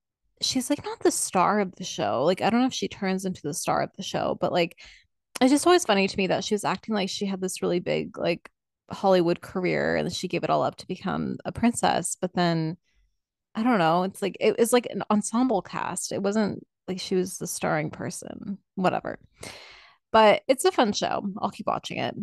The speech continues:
But there's, like, nine seasons, and I think, like, Katherine Heigl replaces people at the end. Like, I don't know if it really ends very well. Like,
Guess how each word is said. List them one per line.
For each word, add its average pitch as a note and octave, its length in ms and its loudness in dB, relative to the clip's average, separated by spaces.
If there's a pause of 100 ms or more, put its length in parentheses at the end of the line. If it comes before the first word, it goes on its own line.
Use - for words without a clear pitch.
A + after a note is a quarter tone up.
(280)
But G#3+ 80 4
there's, A3+ 140 4
like, A#3+ 140 2
nine F3 280 2
seasons, C#3 520 -4
and E3 100 -6
I F#3 40 2
think, G3 320 -4
like, F3 160 -2
Katherine F3 340 -6
Heigl D3+ 360 -2
replaces E3 500 -4
people - 500 -4
at - 80 -8
the - 120 -6
end. - 240 -6
Like, C#3+ 180 -4
I C3 80 0
don't D#3 180 0
know C3+ 140 -2
if E3 140 -8
it - 220 -4
really E3 220 2
ends D#3 340 0
very G3+ 180 0
well. G3 420 2
Like, - 220 -6